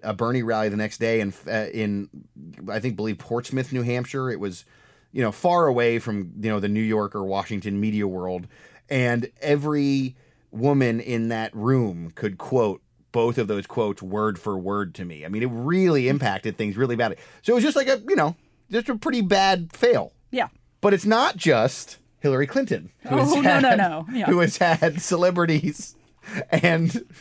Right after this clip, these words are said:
Speaker 1: would-be famous people fail for her.
Speaker 2: This, this is my personal favorite. There is a developing situation in the Democratic Party about whether all the people who love Bernie Sanders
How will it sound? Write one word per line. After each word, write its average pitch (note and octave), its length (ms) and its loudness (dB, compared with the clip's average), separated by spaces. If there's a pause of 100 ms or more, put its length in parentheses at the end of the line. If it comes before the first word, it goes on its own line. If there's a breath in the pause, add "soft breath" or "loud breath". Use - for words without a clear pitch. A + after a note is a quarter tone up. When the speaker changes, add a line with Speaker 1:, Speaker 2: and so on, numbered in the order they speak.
(160)
Speaker 1:
would-be E3 720 0
famous F3 380 0
people C3 480 -2 (260)
fail B3+ 180 2
for G#2+ 160 -4
her. F#2+ 180 -8 (160)
Speaker 2:
This, D4 360 -2 (100)
this C#4+ 260 2
is B3+ 140 2
my F#3+ 220 2
personal A3 440 -4
favorite. A#3+ 340 -6 (800)
There G#3+ 140 4
is G3+ 100 2
a G3 40 0
developing G#3+ 640 2
situation E3+ 640 -4
in E3+ 80 -4
the E3 60 -6
Democratic E3 460 -8
Party E3 280 -6
about E3 320 -6
whether F3 380 -2
all E3+ 200 0
the F3 100 -6
people D#3+ 340 -6
who E3 180 -6
love E3 280 -4
Bernie D#3+ 220 -6
Sanders E3+ 480 -10